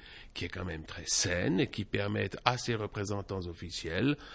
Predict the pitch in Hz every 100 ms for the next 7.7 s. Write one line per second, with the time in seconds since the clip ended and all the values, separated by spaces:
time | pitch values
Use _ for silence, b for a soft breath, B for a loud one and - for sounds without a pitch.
0 | B B - 98 98 101 - - 95 92
1 | 107 - 104 - 117 113 131 120 110 113
2 | 113 107 113 110 113 113 110 - 120 -
3 | 156 143 135 147 156 - 113 135 139 127
4 | 156 143 135 160 - 139 - 117 104 95
5 | 85 - B B B 123 131 165 131 127
6 | 123 120 135 226 262 - 131 117 - 127
7 | 127 127 - 113 117 120